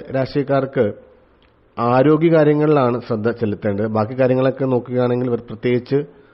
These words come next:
പ്രശ്നങ്ങളൊന്നും ഇവർക്ക് വരാൻ സാധ്യതയില്ല.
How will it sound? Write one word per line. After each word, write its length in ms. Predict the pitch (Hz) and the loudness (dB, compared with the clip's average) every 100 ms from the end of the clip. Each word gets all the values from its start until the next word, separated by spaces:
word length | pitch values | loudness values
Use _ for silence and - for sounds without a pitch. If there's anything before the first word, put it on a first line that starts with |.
| _ | _
പ്രശ്നങ്ങളൊന്നും 720 | - - - 127 127 127 127 127 - | -18 -12 -6 -2 -2 0 -2 -4 -4
ഇവർക്ക് 480 | 113 117 117 - 131 117 | 0 0 -2 -2 -2 0
വരാൻ 200 | 113 117 120 | 0 -2 -2
സാധ്യതയില്ല. 720 | - 107 107 107 117 95 | -2 0 0 2 2 2